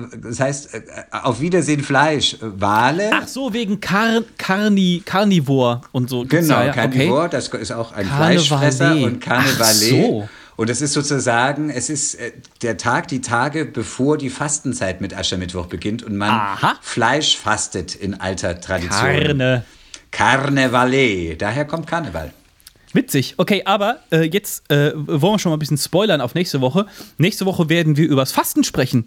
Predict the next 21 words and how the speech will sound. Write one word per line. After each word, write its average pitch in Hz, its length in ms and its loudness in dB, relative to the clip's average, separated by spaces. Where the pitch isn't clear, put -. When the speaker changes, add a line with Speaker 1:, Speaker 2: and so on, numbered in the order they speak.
Speaker 2:
auf 139 200 -6
jeden 131 160 2
Fall. 117 240 2
Man 151 120 4
hat 262 160 0
zwar 254 220 2
irgendwie 214 240 2
den 170 140 0
Eindruck, 190 280 0
dass 156 140 0
die 175 140 -2
Adventszeit, 139 760 0
die 151 80 4
ja 139 200 2
in 156 80 0
unserem 165 260 2
Fall 147 160 -2
auch 139 140 -10
eine 147 80 -2
Fastenzeit 156 640 -2
war, 131 240 2